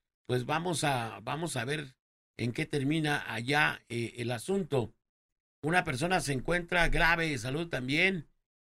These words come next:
eh, tras ser golpeado con tubos por varias personas. Armados con tubos y con otros objetos contundentes, varios sujetos golpearon brutalmente a un grupo de personas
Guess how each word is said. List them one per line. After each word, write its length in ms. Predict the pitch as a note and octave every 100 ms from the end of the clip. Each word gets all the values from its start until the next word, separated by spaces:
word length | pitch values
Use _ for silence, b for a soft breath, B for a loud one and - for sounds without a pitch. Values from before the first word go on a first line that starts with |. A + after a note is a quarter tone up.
| _
eh, 440 | B2+ C3 C3 B2+ B2+
tras 220 | C#3+ B2
ser 200 | E3 F#3
golpeado 640 | F3 C#3 D#3+ F3+ G3 F#3
con 380 | - C#3+ B2+ A#2
tubos 680 | - A3+ A3 F3 C#3+ - - _ _ _ _ _
por 160 | - B2+
varias 380 | D3+ F#3 F3+ -
personas. 800 | C#3 A#2+ A#2 F#3+ G#3 F3 C#3+ - _ _ _ _ _ _ _ _ _ _ - - _ _ _
Armados 380 | A2 C#3+ F3 -
con 160 | C#3
tubos 280 | C3+ F3+ D#3+
y 40 | A2
con 160 | C#3
otros 240 | E3+ F3+ C3
objetos 400 | A#2 F3 F#3 -
contundentes, 720 | C#3 C3+ F3 F3+ F3 - - _ _ _
varios 240 | E3+ G3
sujetos 380 | - C#3 G3 E3
golpearon 420 | D3 C3+ F#3 G3
brutalmente 520 | C#3+ C#3+ F3+ F#3+ F#3+ F3
a 40 |
un 80 | D#3
grupo 260 | F#3+ G3+
de 60 | D#3
personas 640 | C#3 B2+ D#3 F3+ E3+ -